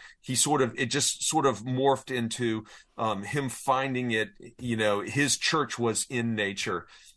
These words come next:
And, uh, he always had this wonderful faith, uh, to the very end that, that people would do, uh, what is right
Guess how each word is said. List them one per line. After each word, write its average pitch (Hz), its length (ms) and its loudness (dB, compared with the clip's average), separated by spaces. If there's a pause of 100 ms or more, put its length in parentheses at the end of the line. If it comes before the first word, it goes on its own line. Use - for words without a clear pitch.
(240)
And, 117 440 4
uh, 113 320 4
he 127 220 -4
always 196 240 4
had 185 140 2
this 156 160 -2
wonderful 135 440 0
faith, 117 640 0 (260)
uh, 110 280 4
to 117 160 -4
the 107 100 0
very 113 400 4
end 110 360 0 (320)
that, 113 320 2 (260)
that 127 120 -2
people 135 280 -2
would 110 180 0
do, 127 440 0 (340)
uh, 110 160 0
what 117 240 2
is 101 140 -2
right 98 360 -2